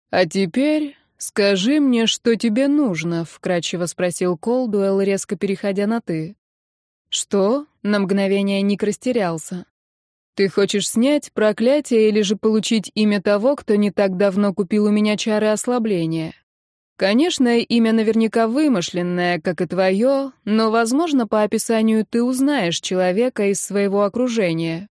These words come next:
Ник вскинул бровь. "А разве это не конфиденциальная информация?" Ответом ему была ухмылка и слова:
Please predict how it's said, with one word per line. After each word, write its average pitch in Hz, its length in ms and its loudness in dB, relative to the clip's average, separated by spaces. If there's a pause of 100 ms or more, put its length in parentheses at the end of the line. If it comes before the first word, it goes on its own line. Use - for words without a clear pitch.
(1040)
Ник 208 280 0
вскинул 226 520 -2
бровь. 170 500 -4 (480)
"А 196 160 2
разве 190 300 2
это 190 180 2
не 190 180 2
конфиденциальная 208 920 0
информация?" 175 840 -4 (1080)
Ответом 196 600 2
ему 180 300 0
была 180 280 2
ухмылка 214 600 0
и 202 60 0
слова: 196 540 -2